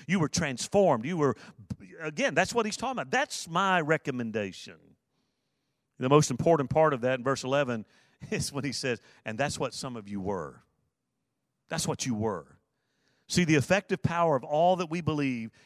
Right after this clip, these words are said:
is summed up in those words. That's what you were. Every one of us here has a story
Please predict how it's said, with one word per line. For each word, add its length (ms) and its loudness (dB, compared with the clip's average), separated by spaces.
is 160 -4
summed 400 -4
up 180 -2
in 120 -4
those 200 -2
words. 300 -2
That's 420 -4
what 360 2
you 200 -2
were. 520 -6
Every 220 6
one 220 6
of 80 -2
us 100 -2
here 240 -2
has 200 -4
a 40 -6
story 540 -4